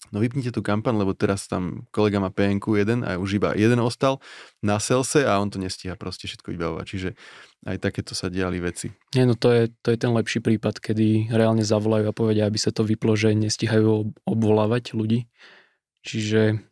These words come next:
Speaker 2: mm, to je asi v poriadku, ale hej, tých, ehm, dohad s klientom, ako to vyhodnocovať, je, je menej a malo by ich byť viacej.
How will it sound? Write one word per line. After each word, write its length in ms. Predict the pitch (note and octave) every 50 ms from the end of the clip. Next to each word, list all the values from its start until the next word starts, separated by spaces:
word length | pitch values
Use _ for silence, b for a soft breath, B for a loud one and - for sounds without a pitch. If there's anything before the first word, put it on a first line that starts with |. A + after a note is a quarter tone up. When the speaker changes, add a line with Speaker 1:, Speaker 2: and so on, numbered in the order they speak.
| _ _ _ _ _ _ _ _ _ _ _
Speaker 2:
mm, 720 | - - - - - - - - - - - C#3 B2+ A2 -
to 160 | - A#2 A2
je 40 | G#2+ G#2
asi 160 | - - A2
v 60 | -
poriadku, 480 | - A#2+ A2+ A2+ A2 G#2 - - - A2
ale 180 | G#2+ G#2+ G#2+ G#2 G#2
hej, 140 | A2+ G#2 G#2+ B B B B B B B _
tých, 400 | - A#2 A2 A2 A2 - - -
ehm, 480 | - A2 A2 A2 A2 G#2+ A2 A2 G#2+ - _ _ _ _ _ _ _ _ _
dohad 640 | - - A#2+ A2 A2 A#2 A#2 A#2 C3+ A#2+ A#2 A#2 -
s 160 | - - -
klientom, 720 | - - A#2 A2+ A2+ A2+ A2+ A2+ - A#2 A2+ A#2 A#2 A#2 A#2+ b b b b b b b _ _ _ _
ako 560 | - A2+ A2 - - - A2+ G#2+ A2 A2 A2+ A#2+ -
to 80 | A#2
vyhodnocovať, 720 | G#2+ A2 G#2 G#2 G#2 G#2+ G#2+ G#2+ - - G#2+ G#2+ G#2+ G#2 G#2
je, 200 | G#2 G#2 G#2 G2+ G#2 -
je 140 | - A#2 A2
menej 400 | G#2+ G#2+ G#2+ G#2+ G#2 G2+ G2+ A#2
a 80 | - -
malo 240 | G#2+ G#2+ G#2+ G#2 G2+
by 160 | G#2+ G#2+ G#2
ich 80 | G#2+
byť 180 | G#2 G#2 G#2 G#2+ A2
viacej. 360 | G#2+ G#2 G2+ - - A#2 A2+